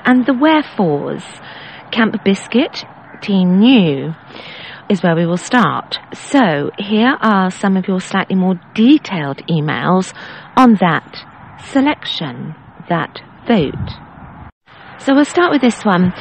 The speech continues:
It's somebody that said, uh, "I agree with you. I absolutely adore Stella and her bond with the family. Yet when I think what is best for Sophia, I think a new horse will suit better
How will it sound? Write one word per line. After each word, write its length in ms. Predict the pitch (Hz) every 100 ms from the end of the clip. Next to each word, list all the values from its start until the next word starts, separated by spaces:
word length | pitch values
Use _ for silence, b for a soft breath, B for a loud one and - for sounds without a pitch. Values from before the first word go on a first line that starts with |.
| B B B -
It's 220 | 254 -
somebody 320 | 302 302 311
that 140 | 262
said, 260 | - 262 240 -
uh, 220 | 233 240 -
"I 140 | 247
agree 360 | 226 233 240 190
with 240 | 165 -
you. 300 | 151 151 143 -
I 140 | 220 -
absolutely 720 | 214 247 - - 233 240 214 226
adore 400 | - 202 175 165
Stella 560 | - 170 156 160 226 - B B B B B -
and 220 | 208 196
her 100 | 226
bond 360 | 185 180 180 175
with 180 | 196
the 80 | 233
family. 640 | - - 185 147 123 143 160 -
Yet 320 | 202 214 202 196
when 220 | 202 226
I 160 | 262
think 560 | 294 - - 180 143 - -
what 160 | 202
is 100 | 202
best 340 | - 185 185 -
for 100 | 180
Sophia, 800 | - 196 - - 214 127 117 175 B B B B B B B
I 160 | 190 214
think 460 | - 196 170 - - - - -
a 60 | 190
new 220 | 202 220
horse 260 | 208 175 -
will 80 |
suit 300 | 175 - 185
better 520 | - 180 - 147 98